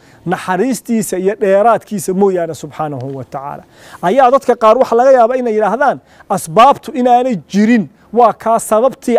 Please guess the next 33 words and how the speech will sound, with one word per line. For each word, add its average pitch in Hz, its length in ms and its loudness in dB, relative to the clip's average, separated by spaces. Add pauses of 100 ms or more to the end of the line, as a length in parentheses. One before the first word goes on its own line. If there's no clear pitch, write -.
(100)
camalka 233 480 0
ahaa 165 360 -4 (240)
Nebigu 233 420 -2
ku - 180 -6
diiday 208 400 0 (100)
inaan 220 200 0
janno 196 200 -4
lagu 175 260 -6
gelaynin. 143 480 -4 (580)
Ee, 214 180 2
sabab 269 340 0
waxaynu 233 340 -2
uga 262 140 2
baahannahay 214 680 -2
ma 214 120 0
jirto, 160 380 -8 (240)
qaar 175 260 2
baa 165 140 -2
ku 190 120 -10
dooda. 151 380 -2 (480)
Laakiin 208 540 0 (220)
waxaa 247 340 -2 (100)
ka, 302 100 2 (140)
ku - 160 -6
lid 311 260 0
ah 151 140 -6 (380)
qowlkii 262 340 2
Allah 220 260 0
subxaanahu 214 640 0
wa 202 80 4
tacaala 214 400 2
uu 208 100 -2
leeyahay, 190 440 2